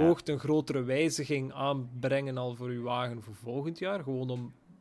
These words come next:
engine mountings te hebben voor een Mercedes, eh, motor en, en ook gewoon de package die erbij komt, want dat, dat, allee, dat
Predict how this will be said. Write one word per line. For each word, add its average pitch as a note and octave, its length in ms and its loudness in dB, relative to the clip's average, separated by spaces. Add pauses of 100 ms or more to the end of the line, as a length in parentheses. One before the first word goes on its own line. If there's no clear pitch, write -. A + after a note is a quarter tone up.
engine C#3+ 380 0
mountings D#3+ 540 -2
te - 80 -8
hebben D#3 340 -6
voor B2 300 -4 (760)
een A#2 240 -8
Mercedes, E3 500 -4
eh, E3+ 200 -6 (580)
motor E3+ 560 -2
en, C3 260 -2
en B2 160 -4
ook A#2+ 120 -8
gewoon B2+ 400 -2 (320)
de C3 100 -4
package C3+ 540 -2
die C3+ 120 0
erbij C3 360 -2
komt, A#2 260 -8
want A#2 160 -10
dat, B2+ 120 -8 (220)
dat, C3+ 120 -6 (840)
allee, B2+ 200 -10
dat B2+ 140 -10